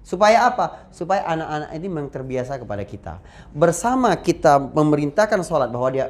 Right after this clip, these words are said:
"Orang tuaku memerintahkan begitu," ya, sehingga jadi satu habit dalam kebiasaan, kebiasaan hidup mereka. Maka bersama itu kita kenalkan juga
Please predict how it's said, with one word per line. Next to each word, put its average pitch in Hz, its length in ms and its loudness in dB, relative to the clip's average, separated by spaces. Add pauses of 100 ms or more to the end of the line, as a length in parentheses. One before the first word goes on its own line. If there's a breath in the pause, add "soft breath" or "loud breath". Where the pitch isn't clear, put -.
"Orang 131 160 -6
tuaku 143 240 -4
memerintahkan 156 720 -2
begitu," 147 400 -4 (240 loud breath)
ya, 160 400 0
sehingga 156 320 2
jadi 147 240 2
satu 139 560 -4
habit 151 400 -2
dalam 127 160 -4
kebiasaan, 123 560 -6
kebiasaan 135 400 0
hidup 127 240 -2
mereka. 107 480 -2 (480 loud breath)
Maka 170 640 0 (160)
bersama 160 480 2
itu 156 240 -8
kita 170 320 -4
kenalkan 156 480 0
juga 139 400 -2